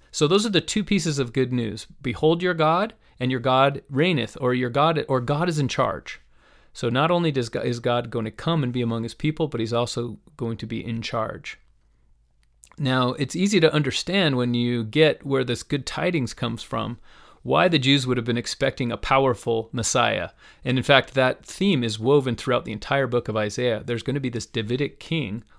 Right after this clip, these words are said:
one day who appears and redeems his people. And specifically in these chapters that we'll discuss today, that, that theme is the most prevalent theme. And so it's obvious why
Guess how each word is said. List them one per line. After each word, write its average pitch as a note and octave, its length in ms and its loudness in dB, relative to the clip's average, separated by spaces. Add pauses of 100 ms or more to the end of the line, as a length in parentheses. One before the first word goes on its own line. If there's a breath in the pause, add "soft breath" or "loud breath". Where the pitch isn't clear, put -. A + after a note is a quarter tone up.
one A#2 180 -4
day A#2 140 -2
who A2+ 160 -2
appears A#2 480 -2
and G#2+ 80 -2
redeems A#2+ 400 -6
his A2 140 -10
people. - 460 -10 (280 soft breath)
And A2+ 400 -4 (200 soft breath)
specifically C3+ 760 0
in A2+ 80 -2
these A#2 200 -4
chapters A#2+ 420 0
that A2 120 -2
we'll A2+ 120 -6
discuss A2 420 -4
today, A#2 420 -2
that, A#2+ 300 0 (140)
that C3 200 -2
theme A#2 280 -6
is - 220 -8 (540)
the C3+ 320 0
most C3+ 240 0
prevalent A#2 460 -2
theme. G#2 380 -8 (500 soft breath)
And A#2 500 -2 (320)
so B2+ 300 2
it's C#3 300 -2
obvious C#3 580 0
why A#2+ 680 2